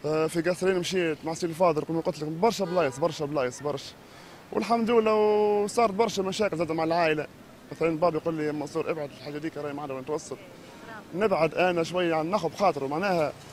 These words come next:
بعدين نجي نقول له: "با مثلا الحاجة ديك راه نحبها ومغروم بها وبرشا عباد راهي وصلت فيها". كيما أي ممثل نجم يطلع عمره عشرين سنة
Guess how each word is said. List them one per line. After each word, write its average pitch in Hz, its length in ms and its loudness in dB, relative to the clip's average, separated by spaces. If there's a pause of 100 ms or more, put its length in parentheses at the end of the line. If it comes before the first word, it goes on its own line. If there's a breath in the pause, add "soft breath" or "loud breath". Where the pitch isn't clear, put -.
(320 loud breath)
بعدين 214 200 2
نجي 247 180 0
نقول 233 260 -4
له: 220 100 4
"با 220 260 0
مثلا 214 380 -4
الحاجة 196 300 -4
ديك 214 180 -6
راه 208 380 0
نحبها 180 380 -2
ومغروم 185 500 0
بها 185 280 2
وبرشا 185 600 0
عباد 180 260 2
راهي 175 140 2
وصلت 175 320 -4
فيها". 196 280 -2 (800 loud breath)
كيما 220 320 2
أي 208 240 4 (280)
ممثل 185 340 -2
نجم 165 260 2
يطلع 160 200 0
عمره 147 160 0
عشرين 135 280 -4
سنة 165 320 0